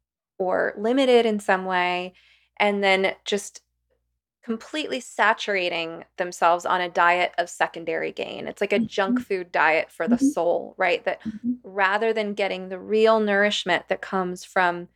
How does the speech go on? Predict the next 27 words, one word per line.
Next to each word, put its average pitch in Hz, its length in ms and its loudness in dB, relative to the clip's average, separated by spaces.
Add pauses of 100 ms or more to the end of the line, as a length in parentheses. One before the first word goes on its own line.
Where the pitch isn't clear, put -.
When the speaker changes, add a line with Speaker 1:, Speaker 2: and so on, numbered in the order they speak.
(480)
Speaker 1:
being 208 220 -2
grateful 190 500 0
for 190 160 -2
what 185 180 -2
you 185 120 -10
have 180 360 2
and 175 200 -8
working 190 300 0
with 190 140 0
it 190 140 0
and 180 160 -2
making 175 440 -6
meaning 190 580 -4 (300)
and 175 140 -8
creating 190 540 -2
from 180 340 -2
there, 185 500 2 (520)
that 175 440 4
you're, 190 280 -6 (120)
you're 196 200 -4
soaking 240 720 0 (100)
up 180 300 4 (240)
on 175 640 -2
the 185 100 0
sympathy 226 840 -2
or - 200 0
attention 202 1000 0